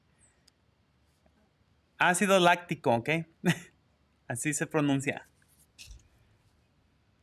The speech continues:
¿Ok? Repara al mismo tiempo,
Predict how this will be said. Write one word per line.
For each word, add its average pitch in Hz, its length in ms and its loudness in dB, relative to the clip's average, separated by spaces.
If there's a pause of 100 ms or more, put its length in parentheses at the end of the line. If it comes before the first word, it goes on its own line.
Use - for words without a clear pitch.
(420)
¿Ok? 135 180 -6 (1800)
Repara 196 1040 4
al 151 160 4
mismo 170 520 0
tiempo, 185 560 -2